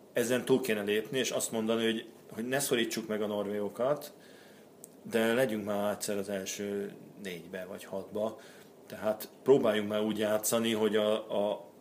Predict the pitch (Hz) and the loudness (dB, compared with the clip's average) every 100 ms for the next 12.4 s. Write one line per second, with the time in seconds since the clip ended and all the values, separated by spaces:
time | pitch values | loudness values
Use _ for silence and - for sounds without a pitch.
0 | - 113 107 117 110 110 107 110 113 101 | -10 -4 0 4 4 4 0 0 0 -2
1 | - 107 107 101 101 104 101 - 101 98 | 2 2 2 0 0 0 -2 2 2 2
2 | 98 - 104 101 - - - - 110 - | 0 0 0 -2 -8 -20 -16 -4 0 2
3 | - 110 101 101 101 98 101 95 98 95 | 2 0 0 0 -2 -2 -4 -4 -6 -10
4 | 101 107 101 98 90 95 - 104 - 101 | -12 -8 -6 -6 -8 -12 -10 -10 -6 -6
5 | 98 - 98 101 101 104 101 107 110 120 | -6 -8 -10 -8 -8 -8 -4 -2 -2 -4
6 | - - - - - - - 117 104 101 | -10 -18 -20 -20 -20 -20 -10 -4 0 4
7 | 101 104 - 101 98 98 104 107 107 110 | 4 2 0 -2 0 -2 0 2 6 6
8 | 113 113 95 95 95 98 98 98 92 104 | 4 0 -6 -6 -6 -4 -2 -4 -4 -4
9 | 196 98 95 98 - 98 101 101 98 104 | -2 -4 -6 -8 -12 -8 -6 -4 -2 0
10 | 104 95 - 98 98 95 95 - 101 104 | 0 -2 -6 -8 -6 -8 -10 -12 -12 -14
11 | 104 110 - 107 98 98 95 92 90 92 | -12 -12 -10 -10 -8 -6 -6 -8 -8 -8
12 | 92 107 104 | -8 -8 -8